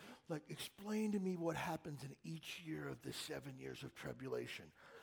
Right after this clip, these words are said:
I'm sorry, the Bible doesn't talk to that. I know, but I really wanna know. Okay, you're just gonna have to trust God on that one, you know? So, again, there's certain places where you're just gonna say, you just gotta have, here's the word, faith. That's what it, it, again,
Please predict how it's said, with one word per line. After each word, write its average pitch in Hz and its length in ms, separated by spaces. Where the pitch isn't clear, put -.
I'm 214 100
sorry, 175 200
the 175 80
Bible 170 260
doesn't 175 260
talk 190 260
to 160 80
that. 107 180
I 165 100
know, 165 240
but 127 120
I 123 40
really 147 240
wanna 143 180
know. 151 220
Okay, 254 160
you're 254 80
just 247 120
gonna 240 140
have 240 80
to - 60
trust 247 180
God 262 220
on 196 140
that 101 200
one, 50 140
you 160 80
know? 226 200
So, - 180
again, 262 160
there's 226 140
certain 247 260
places 220 320
where 185 120
you're 175 100
just 180 120
gonna 180 140
say, 170 180
you 175 140
just 233 380
gotta 185 240
have, 175 540
here's 196 260
the 240 100
word, 180 400
faith. - 600
That's 165 120
what 202 100
it, 190 140
it, 185 160
again, 175 220